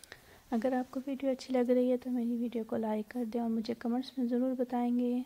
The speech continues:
बताइए क्या मेरी video आपको कैसी लगती है। अगर आप ख़ुद कुछ देखना चाहते हैं तो please मुझसे share करें,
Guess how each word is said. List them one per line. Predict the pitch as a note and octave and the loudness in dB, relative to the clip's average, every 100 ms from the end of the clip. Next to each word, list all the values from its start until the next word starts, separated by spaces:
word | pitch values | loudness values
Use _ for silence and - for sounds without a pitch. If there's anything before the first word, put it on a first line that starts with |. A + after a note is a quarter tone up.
| - | -2
बताइए | A#3 A#3 A#3 A#3 A#3+ | -2 0 0 2 2
क्या | A#3+ A#3 | 0 -2
मेरी | A3+ A#3 A#3 | 0 0 -2
video | A#3+ A#3 B3 | -4 -4 -2
आपको | A3 A3+ | -4 -6
कैसी | A3 A3 G#3 A3+ | -8 -8 -6 -4
लगती | A#3 - B3+ | -4 -2 -2
है। | B3 | 0
अगर | A3+ A#3+ | 2 4
आप | A#3+ | 2
ख़ुद | A#3+ C4 | 2 -4
कुछ | - B3+ - | -4 -8 -2
देखना | A#3+ A#3+ A#3+ | -2 0 0
चाहते | A#3+ A#3+ A#3+ | 0 -2 -2
हैं | A#3 | -2
तो | A#3 | -4
please | A3+ A3 G#3 A#3 | -2 -2 -2 -4
मुझसे | G#3+ A3+ | -4 -4
share | G#3+ A3 A3 | -2 -2 -2
करें, | - B3 | 0 -2